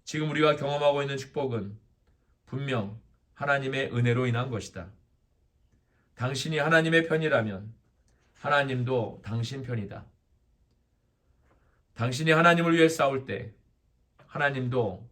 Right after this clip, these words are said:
당신을 위해 싸우실 것이다. 하나님이 당신이 하는 일을 옹호하신다면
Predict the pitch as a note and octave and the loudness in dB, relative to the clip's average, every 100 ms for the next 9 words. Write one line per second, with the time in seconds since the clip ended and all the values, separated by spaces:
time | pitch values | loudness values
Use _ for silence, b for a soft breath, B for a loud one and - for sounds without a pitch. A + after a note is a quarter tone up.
0 | _ G#2+ B2 B2 C#3+ B2+ B2 B2 B2+ B2 | _ -8 -6 -6 -6 -2 -2 0 0 -2
1 | B2 C#3 A2+ G2+ - E2+ G#2+ _ _ _ | -2 -8 -8 -8 -10 -14 -16 _ _ _
2 | _ _ _ _ _ _ _ _ _ - | _ _ _ _ _ _ _ _ _ 0
3 | D3+ C#3+ C3+ C#3+ A2 F#2+ A2 _ _ A#2 | 2 2 0 -4 -4 -6 -14 _ _ -6
4 | C3 D3+ D3+ C#3+ C#3+ C#3+ D3 - C#3 D#3 | -6 -4 -2 -2 -2 -2 -2 -2 2 2
5 | D3 C3+ B2 G#2+ G#2 F#2 | 2 -2 -4 -4 -4 -10